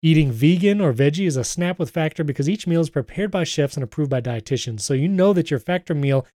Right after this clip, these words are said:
has all the ingredients you want and nothing you don't. So get Factor and enjoy clean eating without the hassle. Simply choose your meals and enjoy fresh, flavor-packed meals delivered to your door,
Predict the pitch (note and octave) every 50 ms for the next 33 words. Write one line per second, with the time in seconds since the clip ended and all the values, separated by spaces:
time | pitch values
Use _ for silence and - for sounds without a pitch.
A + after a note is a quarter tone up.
0 | _ _ - D#3 D3 F#3 A3+ B3+ A#3 G3+ F3 D#3 E3+ E3+ E3 E3 D#3 C3 - -
1 | C#3+ G3 B3 A3+ F3 D3 C3+ C3+ C#3 F3 B3 G3 C#3+ C3+ C3+ C3+ D3+ E3 E3 -
2 | F#3 F3 E3+ F3 - - C#3+ D3 C#3 B2 A#2+ C#3 D3 C#3 G#2+ - - _ _ _
3 | _ _ - D3 C3 A2+ - A#3 A3+ - - F#3+ E3 E3 D#3 - E3+ E3+ F3 D3
4 | C3+ C3+ C3 A#2+ C#3 C#3 C3 A#2 - - - - A3 B3 B3+ C4+ B3 G3+ - A#3+
5 | G#3+ A3 G#3 A3 G#3+ G#3 F3+ E3 F#3 F#3+ - - F#3 - - G3+ G3 G#3 F3+ -
6 | E3 C3+ A2 - _ _ _ _ - - F3+ C#3+ D3 B2+ G#2+ - - A#3 B3+ A3+
7 | A#3+ A3 F#3+ F3+ E3+ E3+ D#3+ D#3+ D#3+ - _ D3+ C#3+ C3+ C3 A#2 C#3 B2+ A#2+ A2
8 | - - - G3 G3+ G3+ - - - _ _ _ _ - G#3 A3 A#3+ A3+ F#3+ -
9 | F#3 F3 - D3+ C#3+ C#3+ C#3 B2+ - C#3 C#3 F#3+ G#3+ G#3 G#3+ - - F#3+ E3+ D#3+
10 | C#3 C#3 C3+ C3 B2 A#2+